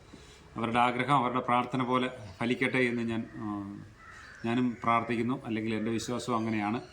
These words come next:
അപ്പം നിങ്ങളുടെയൊക്കെ സഹായങ്ങളുണ്ടെങ്കിൽ, നിങ്ങളുടെയൊക്കെ സപ്പോർട്ടുകളുണ്ടെങ്കിൽ ഈ അമ്മമാരെ ഞാൻ ഇതുപോലെ സന്തോഷത്തോടെ കൊണ്ടുപോകാൻ പറ്റും. ഇവിടെ വരുന്നവർ, നേരിട്ട് വന്നവർക്കൊക്കെ ഇവിടുത്തെ പരിസരവും അല്ലെങ്കിൽ ഇവിടുത്തെ അമ്മമാരും സന്തോഷത്തോടെ കഴിഞ്ഞു പോകുന്നു എന്ന്,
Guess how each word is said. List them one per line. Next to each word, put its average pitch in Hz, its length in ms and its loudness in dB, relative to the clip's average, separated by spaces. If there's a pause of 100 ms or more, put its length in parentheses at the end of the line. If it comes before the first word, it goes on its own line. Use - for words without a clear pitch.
(500)
അപ്പം 131 140 -2
നിങ്ങളുടെയൊക്കെ 143 480 4
സഹായങ്ങളുണ്ടെങ്കിൽ, 131 960 4 (100)
നിങ്ങളുടെയൊക്കെ 123 500 -2
സപ്പോർട്ടുകളുണ്ടെങ്കിൽ 123 840 0 (480)
ഈ 113 100 2
അമ്മമാരെ 113 440 0
ഞാൻ 110 200 0
ഇതുപോലെ 107 340 -2
സന്തോഷത്തോടെ 110 640 -2
കൊണ്ടുപോകാൻ 107 400 -2
പറ്റും. 120 180 -2
ഇവിടെ 143 220 6
വരുന്നവർ, 156 520 6 (400)
നേരിട്ട് 147 360 4
വന്നവർക്കൊക്കെ 143 960 2
ഇവിടുത്തെ 123 340 -2
പരിസരവും 120 600 0 (360)
അല്ലെങ്കിൽ 120 280 2
ഇവിടുത്തെ 117 240 0
അമ്മമാരും 113 480 0
സന്തോഷത്തോടെ 113 640 -2
കഴിഞ്ഞു 113 260 2
പോകുന്നു 120 420 0
എന്ന്, 110 300 0